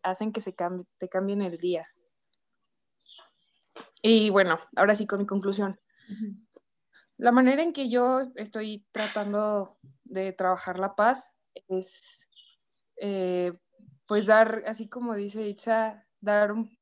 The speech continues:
Speaker 1: una pequeña experiencia bonita en el día. Co-, después de lo que me pasó con el conductor del tren, estoy tratando de yo ahora transmitir eso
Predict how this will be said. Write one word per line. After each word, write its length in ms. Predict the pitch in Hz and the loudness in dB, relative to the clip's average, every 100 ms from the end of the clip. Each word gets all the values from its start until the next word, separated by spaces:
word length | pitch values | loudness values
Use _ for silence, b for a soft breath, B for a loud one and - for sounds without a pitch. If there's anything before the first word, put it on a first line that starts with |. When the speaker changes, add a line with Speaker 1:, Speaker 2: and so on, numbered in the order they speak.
| _ | _
Speaker 1:
una 320 | 220 220 220 | -8 -4 -4
pequeña 600 | 220 202 196 202 214 214 | -6 -8 -6 -4 -2 -2
experiencia 640 | - 185 - 185 180 180 202 | -4 -8 -8 -6 -6 -4 -4
bonita 380 | 185 185 180 196 | -2 -4 -4 -4
en 100 | 185 | -4
el 160 | 170 | -2
día. 240 | 175 165 - _ _ _ _ _ _ _ _ _ _ _ - | -2 -4 -8 _ _ _ _ _ _ _ _ _ _ _ 2
Co-, 300 | 202 208 208 | 6 8 8
después 340 | 220 220 254 | 4 -4 -2
de 80 | 285 | 0
lo 100 | 294 | -2
que 100 | 240 | -2
me 100 | 214 | -4
pasó 320 | 208 196 208 | -4 -6 -6
con 180 | 214 226 | -6 -6
el 160 | 185 - | -8 -10
conductor 480 | 185 180 - 190 | -12 -12 -6 -6
del 200 | 190 196 | -6 -10
tren, 460 | 196 190 208 240 - _ | -4 -4 -4 -10 -20 _
estoy 320 | 180 - 196 | -16 -8 -6
tratando 560 | 208 214 214 202 202 196 | 0 0 0 -2 -2 -4
de 180 | 196 185 | -4 0
yo 500 | 190 190 196 190 - | 2 2 2 -4 -6
ahora 380 | 185 190 196 190 | -4 -2 -2 -2
transmitir 600 | 196 190 180 - 214 202 | -4 -4 -10 -10 -6 -4
eso 340 | 202 - 175 | -4 -8 -18